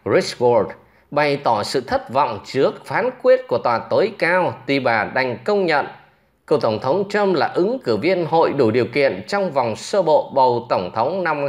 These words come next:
hai không hai tư ở Colorado. Vụ sự cựu Tổng thống Donald Trump mà nhiều tiểu bang bày ra đã khiến cho tối cao Pháp viện phải đưa thẳng tu chính án thứ bốn mươi tư từ sau nội chiến Hoa Kỳ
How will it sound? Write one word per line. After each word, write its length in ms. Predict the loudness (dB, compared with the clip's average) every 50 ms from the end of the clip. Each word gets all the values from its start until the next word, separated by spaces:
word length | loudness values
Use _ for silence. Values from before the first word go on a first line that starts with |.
| -2
hai 140 | -2 -2 -2
không 200 | 0 0 0 0
hai 80 | 0 0
tư 340 | 2 4 6 6 6 4 2 -2 -10 -20 -20 -10 -2
ở 240 | 0 0 0 0 -2 -2
Colorado. 440 | 0 2 2 4 2 2 2 2 2 0 -4 -20 _ _ _ _ _ _ _ _ _ _ _ -20 _ _ _ _ _ _ _ _ _ _ _ _ _ _ _ _ _ _ _ -4
Vụ 240 | 0 2 2 2 2
sự 380 | 0 0 0 2 2 2 0 -2 -2
cựu 120 | -2 0
Tổng 180 | 0 0 0 0
thống 280 | 0 0 0 0 0 0
Donald 220 | 0 0 0 -2 -2
Trump 320 | -2 -2 0 0 0 0
mà 160 | 0 0 0
nhiều 280 | 0 0 0 0 0 0 0
tiểu 200 | 0 0 2 2
bang 440 | 2 2 2 2 2 0 0 -2 0
bày 280 | 0 0 2 0 -2 -2
ra 400 | -2 -2 0 0 0 0 -2 -2
đã 100 | -2 -4 -4 -2
khiến 340 | -2 0 0 2 0 -2 -4 -2
cho 180 | -2 0 0 0
tối 280 | 2 2 2 2 2 0 -2
cao 260 | 0 0 2 0 0
Pháp 300 | -2 -4 -4 -4 -2 -2
viện 320 | 0 2 2 0 -2 -6 -14 -18 _ _ _ _ _ _ _ _ _ _ _ _ _ _
phải 200 | -6 -4 -4 -4
đưa 360 | -2 2 4 6 6 6 4 2 -2 -6 -16 -18 -20 -20 _ _ -8 -6
thẳng 320 | -6 -4 -4 -6 -8 -8 -4
tu 180 | -2 -2 -2 -2
chính 260 | -2 -4 -4 -4 -2
án 280 | -2 -2 -2 -2 -2 0 0
thứ 140 | 0 0 2
bốn 280 | 2 2 2 2 2
mươi 100 | 0 0 2 4
tư 300 | 6 8 8 8 6 4 0 -6 -18 -20 _ _ _ _
từ 320 | 4 4 6 6 4 4 2
sau 380 | -2 -4 -4 0 2 2 2
nội 260 | 2 2 2 0 0 0
chiến 200 | 0 0 0 2
Hoa 120 | 2 0 0 0
Kỳ 360 | 0 2 2 0 -2 -4